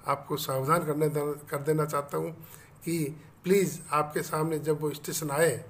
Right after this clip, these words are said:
तो कृपया उस स्टेशन पे उतरना नहीं है, आपको अपनी सीट पे चिपक के बैठे रहना है। मेरे सामने वो स्टेशन आया था दोस्तों, मुझे भी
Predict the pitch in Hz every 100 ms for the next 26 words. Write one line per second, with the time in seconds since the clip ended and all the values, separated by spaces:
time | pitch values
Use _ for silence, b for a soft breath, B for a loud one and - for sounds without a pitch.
0 | - - - - - - 151 - 143 156
1 | 147 139 - B - 180 - 151 - 151
2 | - 156 156 139 131 143 143 127 123 120
3 | - - - - - - - - - -
4 | - - - - - - - - B B
5 | - 170 180 180 214 190 190 180 202 -
6 | - 196 196 170 180 202 185 165 117 110
7 | - - - - - - - - - -
8 | - - - - - - - - - -
9 | - - - - - - - - - -
10 | - - 143 160 156 160 175 165 165 156
11 | 185 - 147 139 156 143 139 - - -
12 | B B - 151 156 175 180